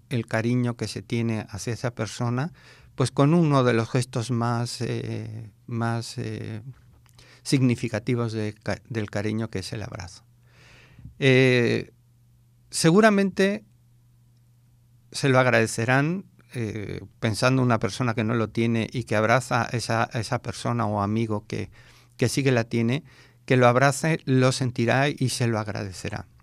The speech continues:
Por eso muchos de las personas que nos han llamado o con las que hemos intentado bosquejar cómo iría,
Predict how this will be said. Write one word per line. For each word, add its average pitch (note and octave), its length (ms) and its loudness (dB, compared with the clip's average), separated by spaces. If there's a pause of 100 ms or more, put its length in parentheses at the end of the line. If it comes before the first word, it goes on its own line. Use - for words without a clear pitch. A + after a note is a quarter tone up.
(580)
Por C#3+ 160 6
eso E3 320 4
muchos C#3+ 500 4
de A#2+ 100 0
las G#2+ 180 -2
personas A#2 500 -6
que G#2+ 480 -6
nos A2+ 280 -4
han A2+ 100 -4
llamado A#2+ 420 0
o A2 160 -4
con A2 220 -4
las G#2+ 140 -4
que A2 400 -4
hemos B2 360 -2 (600)
intentado C3 800 2 (120)
bosquejar C3+ 960 -2
cómo C#3 360 2
iría, B2+ 500 0